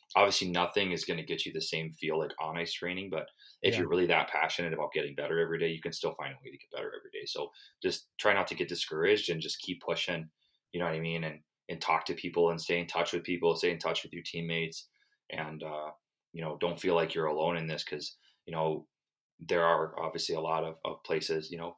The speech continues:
Speaker 1: like we just discussed, Ontario in particular,
Speaker 2: Yeah.
Speaker 1: where people are still going through that lockdown. And I think it's really important that they understand, like, they're not alone. Like, we've all, we've all been through this. We're all going through this.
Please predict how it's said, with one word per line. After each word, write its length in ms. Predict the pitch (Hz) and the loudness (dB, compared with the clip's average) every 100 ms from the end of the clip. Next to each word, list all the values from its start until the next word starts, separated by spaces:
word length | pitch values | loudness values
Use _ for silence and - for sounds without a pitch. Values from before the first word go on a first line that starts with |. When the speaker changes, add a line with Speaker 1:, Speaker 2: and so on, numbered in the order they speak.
| _ | _
Speaker 1:
like 160 | 85 85 | -6 -4
we 80 | 85 | -4
just 200 | 82 - | -4 -4
discussed, 320 | - 80 78 | -4 -2 -2
Ontario 380 | 80 82 78 80 | -4 -2 -2 -2
in 60 | |
particular, 380 | - - - 82 | -6 -6 -4 -4
Speaker 2:
Yeah. 0 | |
Speaker 1:
where 100 | 80 | -4
people 240 | - 82 | -4 -2
are 60 | 80 | -2
still 360 | - - 95 92 | -2 2 4 6
going 300 | 95 92 87 | 6 4 2
through 160 | 95 | 0
that 140 | 90 90 | 2 2
lockdown. 560 | 85 82 - 90 107 82 | 0 0 0 0 0 -4
And 100 | 80 _ - - | -10 _ -20 -10
I 100 | 78 | -8
think 200 | - 85 | -4 -2
it's 140 | 82 - | -2 -2
really 200 | 80 78 | -2 -2
important 360 | 76 85 82 | -4 -4 -4
that 80 | 78 80 | -4 -4
they 60 | |
understand, 360 | 80 78 - 76 | -4 -6 -8 -10
like, 120 | 73 - | -12 0
they're 120 | 87 | 2
not 220 | 87 78 | 4 2
alone. 320 | 71 69 69 - | 2 -4 -8 -10
Like, 120 | 82 85 | -6 -2
we've 140 | 85 | 6
all, 260 | 85 90 87 | 8 8 6
we've 140 | 85 | 4
all 140 | 85 82 | 6 6
been 180 | 87 | 4
through 160 | 82 92 | 4 2
this. 160 | 92 - | 2 -2
We're 100 | 71 | -6
all 80 | 71 | 2
going 280 | 82 85 | 4 4
through 160 | 82 82 | 0 0
this. 320 | 80 80 - | 0 0 -6